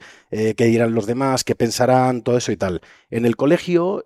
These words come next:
eh, al final a mí eso me, me costaba muchísimo mo-, mo-, más cuando tocaba hacer trabajos en clase. Claro, o sea, que, que había a lo mejor que hablar o que había que presentar, to-, to-, to-, todo eso, que, que a mí eso sí, sí me daba, me acuerdo, eh, miedo o, o,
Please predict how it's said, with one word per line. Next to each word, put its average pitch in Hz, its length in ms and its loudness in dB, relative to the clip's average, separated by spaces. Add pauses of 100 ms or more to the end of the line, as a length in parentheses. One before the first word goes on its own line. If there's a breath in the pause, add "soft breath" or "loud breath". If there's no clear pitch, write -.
eh, 113 160 -4
al 220 100 -2
final 135 380 0
a 151 60 4
mí 156 120 4
eso 160 220 -2
me, 123 500 -2
me 113 380 -6
costaba 123 500 0
muchísimo 165 640 -4
mo-, 160 140 -4
mo-, 156 440 0
más 175 160 0
cuando 120 320 -2
tocaba 123 260 -2
hacer 131 180 -2
trabajos - 360 -4
en 101 60 -12
clase. - 380 -10 (460)
Claro, 101 400 -4
o 98 40 -20
sea, 110 200 -2
que, 95 100 -14
que - 80 -6
había 95 120 -4
a - 20 -4
lo 95 80 -8
mejor - 180 -14
que - 80 0
hablar 123 320 2
o 107 60 -4
que 104 80 -8
había 98 160 -2
que 104 100 -4
presentar, 107 720 -2
to-, 107 160 -8
to-, - 160 -6
to-, - 240 -8
todo 123 180 0
eso, 147 240 -2
que, - 140 -16
que 110 120 -6
a 101 60 -4
mí 113 500 -4
eso 131 160 -4
sí, 131 180 -4
sí 120 120 -6
me 123 80 -4
daba, 151 260 -2 (240 loud breath)
me 110 120 -6
acuerdo, 120 460 0
eh, 87 600 -4
miedo 98 420 -12 (260 soft breath)
o, 92 340 -8
o, 87 40 -10